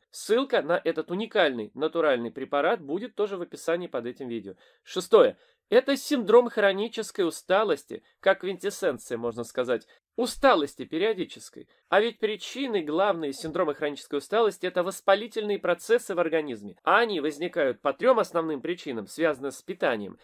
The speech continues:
Потому что, конечно, есть и другие причины, но с питанием три. Кстати, одна из них — это как раз потребление сахаров, сладкого.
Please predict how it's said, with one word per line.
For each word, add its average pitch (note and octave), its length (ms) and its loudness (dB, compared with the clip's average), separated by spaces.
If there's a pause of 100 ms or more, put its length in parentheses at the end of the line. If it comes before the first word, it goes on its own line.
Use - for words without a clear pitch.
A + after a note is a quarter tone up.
(120)
Потому G3+ 300 2
что, F#3 120 -12
конечно, G#3+ 440 -2
есть C3 240 -8
и C#3 40 -6
другие D#3+ 360 -6
причины, G#2+ 400 -12
но B2+ 100 -8
с - 80 -12
питанием G#3+ 540 -2
три. B2+ 340 -8
Кстати, C#4+ 400 2
одна A3+ 320 2
из G3+ 140 -2
них — G#3+ 180 -4
это F#3+ 160 -4
как D#3+ 220 -2
раз E3 160 0
потребление C#3+ 640 -6 (140)
сахаров, D#3+ 640 0 (220)
сладкого. A#2+ 680 -4